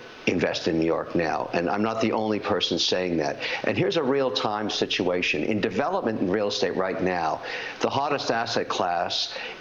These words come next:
is very high-end data centers. They cost anywhere from two and a half to three and a half billion each. They're very expensive. They require low power. You need permits. But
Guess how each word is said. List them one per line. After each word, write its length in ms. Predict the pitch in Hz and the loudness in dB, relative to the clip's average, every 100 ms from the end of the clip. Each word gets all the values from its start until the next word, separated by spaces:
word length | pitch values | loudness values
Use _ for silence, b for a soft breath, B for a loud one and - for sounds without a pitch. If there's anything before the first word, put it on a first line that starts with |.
| - | -2
is 160 | 104 101 | 0 2
very 440 | 95 139 127 110 | 2 2 2 2
high-end 680 | - - 120 113 101 92 80 | 0 0 0 0 0 0 0
data 300 | 107 101 90 | 0 2 0
centers. 640 | - 85 78 - - - | 0 0 -2 -2 -2 0
They 140 | 107 107 | -2 0
cost 440 | - 120 113 - | 0 0 -2 -2
anywhere 540 | 120 120 110 104 104 | 0 2 2 2 0
from 240 | 98 - 95 | 0 -2 0
two 220 | - 131 | 0 2
and 80 | 117 | 2
a 20 | |
half 240 | 104 101 - | 0 0 2
to 60 | |
three 220 | - 107 | 2 2
and 80 | 101 | 0
a 40 | 90 | 2
half 320 | 87 85 - | 0 -2 0
billion 360 | 110 104 101 | 2 4 2
each. 520 | 98 95 127 - - B B B B - | 4 2 2 0 -2 B B B B 0
They're 180 | 101 92 | 0 2
very 400 | 101 107 120 113 | 2 2 2 2
expensive. 540 | 110 - 104 104 117 | 0 0 0 0 0
They 80 | 104 | 2
require 440 | 95 - 98 98 | 2 2 2 2
low 240 | 92 98 107 | 2 2 0
power. 640 | - 113 110 104 110 B B B | 0 0 0 0 -2 B B B
You 100 | 95 | 2
need 340 | 92 110 113 | 4 2 0
permits. 640 | 117 117 110 117 - - B B B B | 0 2 2 2 2 -2 B B B B
But 360 | 117 110 - | 0 0 -4